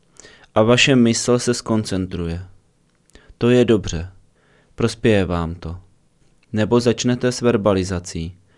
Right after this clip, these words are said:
V duchu opakujete nějaké jméno nebo slovo znovu a znovu. To vám taky pomůže. Vaše mysl se zkoncentruje,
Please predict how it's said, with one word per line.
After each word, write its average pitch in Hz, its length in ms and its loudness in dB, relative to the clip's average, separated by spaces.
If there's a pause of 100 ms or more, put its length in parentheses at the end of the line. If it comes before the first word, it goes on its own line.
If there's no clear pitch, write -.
(240)
V 95 160 -4
duchu 113 280 2
opakujete 107 720 -2
nějaké 107 420 -2
jméno 101 640 -4 (260)
nebo 107 300 0
slovo 98 520 -4 (220)
znovu 101 480 -4
a 107 60 -2
znovu. 95 420 -6 (580)
To 110 120 2
vám 117 220 4
taky 113 260 -4
pomůže. 87 560 -6 (680)
Vaše 113 300 2
mysl 110 420 0
se 110 180 -2
zkoncentruje, 104 1000 -2